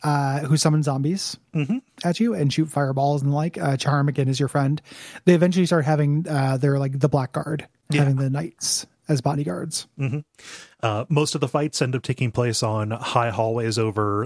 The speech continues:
Speaker 2: uh, long drops or on staircases. So the kicks
Speaker 1: Yep.
Speaker 2: are still in full effect here.
Speaker 1: Oh yeah. That never goes away.
Speaker 2: Yeah.
Speaker 1: Um, we get to this, uh, this area, we find, uh, Leanna screaming for help.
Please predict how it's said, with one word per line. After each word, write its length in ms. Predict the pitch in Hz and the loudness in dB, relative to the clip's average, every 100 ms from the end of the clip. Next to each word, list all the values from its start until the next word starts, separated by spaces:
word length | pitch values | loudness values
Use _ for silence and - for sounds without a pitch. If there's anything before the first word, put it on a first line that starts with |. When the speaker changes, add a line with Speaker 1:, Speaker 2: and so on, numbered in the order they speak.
| - | -2
Speaker 2:
uh, 260 | 104 95 | -2 -2
long 320 | 95 104 110 101 | -2 -2 -2 -2
drops 440 | 180 220 - - - | -2 -2 -4 -6 -2
or 180 | 123 110 | -2 0
on 120 | 98 | -4
staircases. 800 | - 143 175 202 - 220 214 - - - | 0 0 0 -4 -2 -2 -4 -8 -14 -10
So 300 | - 131 117 | 0 0 0
the 120 | 113 | -2
kicks 220 | 120 214 170 | 0 2 2
Speaker 1:
Yep. 80 | |
Speaker 2:
are 60 | - | 0
still 240 | - 127 | 0 0
in 80 | 110 | 0
full 180 | - 101 | -2 -4
effect 300 | 92 98 - | -4 -8 -6
here. 260 | - - - _ _ _ _ _ _ | -8 -8 -16 _ _ _ _ _ _
Speaker 1:
Oh 100 | - | 2
yeah. 260 | 160 131 123 - - | 2 0 -8 -10 0
That 60 | 160 | 2
never 180 | 151 139 | 4 2
goes 160 | 131 | -2
away. 220 | 143 202 - - - | -4 -8 -12 -16 -14
Speaker 2:
Yeah. 120 | - - - - - - - - | -12 -12 -16 -20 -20 -20 -20 0
Speaker 1:
Um, 500 | 175 156 147 147 165 - | 2 4 2 0 -2 0
we 120 | 190 | 2
get 120 | 269 | 4
to 60 | 240 | 2
this, 180 | 196 | 0
uh, 340 | 196 170 160 156 | 2 2 2 0
this 200 | 147 160 | 0 0
area, 360 | 202 214 165 | 2 4 4
we 140 | 151 151 | 2 2
find, 440 | 165 160 156 147 - | 2 4 2 0 0
uh, 200 | 139 139 | 0 2
Leanna 400 | 147 190 247 151 | 4 4 4 0
screaming 360 | - 160 147 | 2 2 2
for 140 | 120 131 | -2 -2
help. 340 | 208 180 - | 0 0 -2